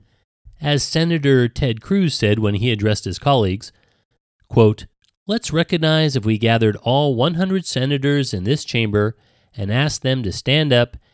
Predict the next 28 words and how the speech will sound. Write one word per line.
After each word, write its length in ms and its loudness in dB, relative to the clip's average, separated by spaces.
and 140 -6
articulate 720 -2
two 300 0
sentences 720 -2
defining 720 -2
what 260 2
in 160 -2
the 120 -2
hell 300 0
a 100 2
cryptocurrency 880 -4
is, 400 -4
that 180 -2
you 140 2
would 180 0
not 240 -2
get 260 -2
greater 380 0
than 220 -4
five 460 0
who 100 2
could 160 -4
answer 340 -2
that 220 -2
question," 540 -2
unquote. 640 -4
His 220 2
point? 380 0